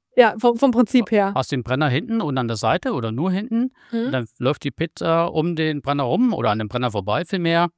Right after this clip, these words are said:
Speaker 1: Ja.
Speaker 2: und wird von allen Seiten schön gleichmäßig gebacken.
Speaker 1: Schon genial.
Speaker 2: Das ist schon super.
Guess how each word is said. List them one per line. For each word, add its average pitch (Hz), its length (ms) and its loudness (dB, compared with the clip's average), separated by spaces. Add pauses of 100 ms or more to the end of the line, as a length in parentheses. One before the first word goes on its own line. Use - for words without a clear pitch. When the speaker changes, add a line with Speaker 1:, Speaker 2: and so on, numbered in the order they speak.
(200)
Speaker 1:
Ja. 262 240 -16
Speaker 2:
und 123 140 -8
wird 123 140 -4
von 139 140 -6
allen 131 180 -2
Seiten 127 280 -4
schön 127 200 -6
gleichmäßig 117 460 -6
gebacken. - 400 -10 (260)
Speaker 1:
Schon 226 180 -2
genial. 226 540 2
Speaker 2:
Das - 200 -8
ist 151 80 -12
schon 139 160 -8
super. 98 320 -14